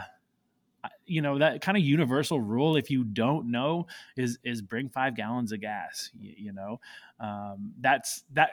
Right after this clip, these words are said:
that's kinda seems almost like a timeless trade, you know, i-, if, if, y-, you know, mixing up ski partners and, and, uh, you know, five gallons of gas per set kind of thing, even though, so then, you know, you're kinda like, <laughs> and you said how it kinda,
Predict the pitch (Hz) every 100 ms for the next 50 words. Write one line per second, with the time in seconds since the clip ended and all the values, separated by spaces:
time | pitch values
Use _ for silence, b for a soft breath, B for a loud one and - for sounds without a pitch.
0 | - 147 156 208 170 - 156 123 - -
1 | 131 143 120 123 107 98 - 107 120 120
2 | 110 - - 123 113 107 101 107 113 120
3 | 127 123 - - _ _ - - 131 101
4 | - 135 - - 127 117 113 - _ _
5 | - 139 139 - 139 135 - - 156 143
6 | 139 131 123 123 117 B B B 131 123
7 | 117 113 107 107 143 135 131 - - -
8 | 113 120 135 139 135 135 139 147 135 -
9 | - 123 - 151 143 - 107 101 98 104
10 | 117 127 127 - 131 139 131 127 123 143
11 | 120 127 117 B B B B _ _ -
12 | 175 185 151 147 - 156 165 156 127 131
13 | 151 127 - 156 135 120 120